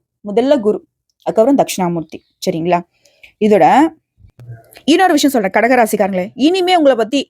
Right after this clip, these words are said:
யார் என்ன பேசினாலும் சரி, யாருக்கும் நீங்க உங்களை நிரூபிக்க வேண்டிய அவசியமே கிடையாது. உங்களுடைய அமைதி தான் உங்களுடைய பலம்,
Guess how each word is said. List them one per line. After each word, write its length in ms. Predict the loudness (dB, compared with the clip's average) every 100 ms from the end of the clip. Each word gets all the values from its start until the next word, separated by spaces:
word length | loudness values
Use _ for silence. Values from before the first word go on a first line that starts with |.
| _ _ -4
யார் 260 | 0 2 2
என்ன 180 | 2 0
பேசினாலும் 340 | -2 -2 -2
சரி, 120 | -2 -2
யாருக்கும் 640 | 0 2 2 0 2 2
நீங்க 240 | 2 2 2
உங்களை 200 | 2 2
நிரூபிக்க 380 | 2 0 0 0
வேண்டிய 220 | 0 0 0
அவசியமே 560 | 0 -2 0 0 0
கிடையாது. 360 | 0 0 0 -2 _ _ _ _ _ _ -2
உங்களுடைய 200 | 2 4 4
அமைதி 320 | 2 2 2
தான் 200 | 0 0
உங்களுடைய 440 | -2 -2 0 0 -2 _ _ _ _ _ _ _ _ _ -4
பலம், 300 | 0 0 -2